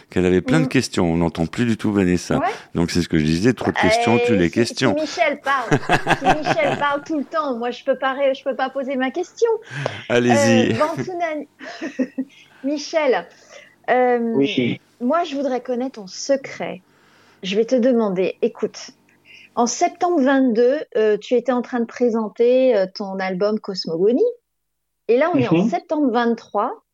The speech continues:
Speaker 2: et tu viens avec
Speaker 3: Mhm.
Speaker 2: un nouvel album. Tu carbures
Speaker 3: Mhm.
Speaker 2: à quoi ? Comment tu fais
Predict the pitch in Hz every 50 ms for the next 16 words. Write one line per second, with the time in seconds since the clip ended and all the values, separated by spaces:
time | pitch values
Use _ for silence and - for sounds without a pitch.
0 | _ _ _ _ _ _ _ _ - 208 - - 247 233 262 330 349 285 240 240
1 | - - - - 240 240 247 269 269 277 320 311 277 247 226 208 196 190 180 175
2 | 175 175 _ _ _ _ _ - - _ _ - - 262 - 302 285 285 269 247
3 | 320 - 330 254 202 294 294 - - 247 247 226 214 - - _ _ _ _ _
4 | _ _ _ _ _ _ _ _ - 294 302 339 392 427 - - 294 - - -
5 | - 262 240 240 294 427 -